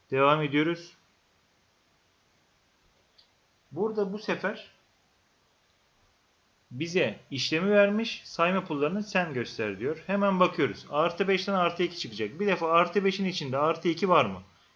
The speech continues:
Beş tane artı pul, beş tane iki pul var mı içine? Var. O zaman artı beşi yazdık. Hiç böyle eksili artılı bir şey yapmadık. Ekstra bir şey gerek kalmadı. Sonra bunların iki tanesini çıkartacağım. İki tanesini seçiyorum. Okla dışarı gönderdik.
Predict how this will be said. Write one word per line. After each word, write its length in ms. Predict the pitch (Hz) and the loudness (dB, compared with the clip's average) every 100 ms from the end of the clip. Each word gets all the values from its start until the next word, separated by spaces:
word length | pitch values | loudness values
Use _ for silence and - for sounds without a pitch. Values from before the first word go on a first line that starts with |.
| _ - | _ 0
Beş 260 | 165 190 | 2 4
tane 200 | 185 156 | 2 0
artı 300 | 143 135 - | 2 0 -2
pul, 140 | 160 185 - 151 | -10 -10 -8 -2
beş 220 | 180 - | 0 0
tane 180 | 170 160 | -4 -4
iki 160 | 156 | -8
pul 140 | 151 170 | -8 -2
var 140 | 160 | 0
mı 100 | 135 | 0
içine? 260 | 120 185 151 | -4 -4 -2
Var. 240 | 117 - - _ _ _ 151 | -2 -4 -20 _ _ _ -8
O 80 | |
zaman 260 | 156 185 185 | -2 2 2
artı 200 | 185 180 | 2 0
beşi 220 | 170 202 | 0 2
yazdık. 320 | 190 156 117 - - _ _ _ | 4 4 0 -6 -18 _ _ _
Hiç 180 | 170 156 | -10 -6
böyle 140 | 160 156 | -4 -2
eksili 320 | 135 - 156 | -4 -2 0
artılı 320 | 135 165 151 | 0 -2 -6
bir 40 | |
şey 140 | 131 165 | -2 0
yapmadık. 500 | 147 - 95 107 _ - | 0 -2 -10 -12 _ -8
Ekstra 400 | 131 127 135 123 | -8 -6 -4 -4
bir 60 | 110 | -4
şey 180 | 151 | -4
gerek 300 | 135 135 131 | 2 2 2
kalmadı. 380 | 127 107 95 151 | -2 -4 -6 -10
Sonra 320 | - 180 165 | -6 -4 -4
bunların 400 | 170 185 196 214 | -2 0 0 -2
iki 260 | 185 - 196 | -6 -8 -2
tanesini 440 | 190 185 180 202 | 0 0 -2 -4
çıkartacağım. 640 | 190 - 180 175 160 120 - - - - _ - | -6 0 0 0 -4 -6 -6 -18 -20 -20 _ -14
İki 260 | 139 226 202 | -10 -8 2
tanesini 560 | 190 185 151 127 120 | 4 4 0 -4 -8
seçiyorum. 640 | - 127 127 175 180 196 208 - _ _ _ _ _ _ 185 | -6 -8 -2 0 2 0 -4 -12 _ _ _ _ _ _ 0
Okla 440 | 208 208 190 190 | 0 0 -2 -2
dışarı 260 | 180 175 180 | 0 0 2
gönderdik. 580 | 175 165 147 120 98 | 2 2 4 2 0